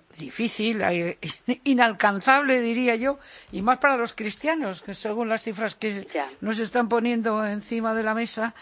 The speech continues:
Speaker 1: ustedes proponen, reivindican las pequeñas cosas, o sea, los pequeños gestos de cada uno de nosotros. Es decir, que todos podemos hacer algo, ¿no?
Speaker 2: Sí, sí, sí, porque muchas veces pensamos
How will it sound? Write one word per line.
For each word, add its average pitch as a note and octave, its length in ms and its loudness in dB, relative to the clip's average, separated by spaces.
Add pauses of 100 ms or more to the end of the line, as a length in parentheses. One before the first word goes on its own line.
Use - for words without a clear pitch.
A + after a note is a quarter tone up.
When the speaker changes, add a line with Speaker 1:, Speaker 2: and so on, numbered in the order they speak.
(460)
Speaker 1:
ustedes D4 580 -2
proponen, C#4 800 0 (220)
reivindican A#3+ 1080 -2
las A3+ 220 -6
pequeñas B3+ 500 0
cosas, D#3+ 460 -4
o G3 60 -6
sea, F#3 200 -2
los F#3 160 -4
pequeños G3+ 420 -6
gestos - 600 -10 (380)
de F#3 100 -4
cada F#3+ 240 2
uno F#3+ 240 -2
de F3+ 100 -2
nosotros. E3+ 540 -8 (320)
Es A3 120 -2
decir, A3+ 360 -4 (240)
que G#3 120 0
todos B3 340 4
podemos G#3 340 2
hacer F#3+ 220 0
algo, D#3+ 340 2
¿no? F#3+ 240 -4 (340)
Speaker 2:
Sí, G3+ 380 -6
sí, G#3 140 -6
sí, G3 100 -6
porque F3+ 260 -4
muchas A3+ 320 -8
veces A3+ 280 -8
pensamos F#3+ 520 -10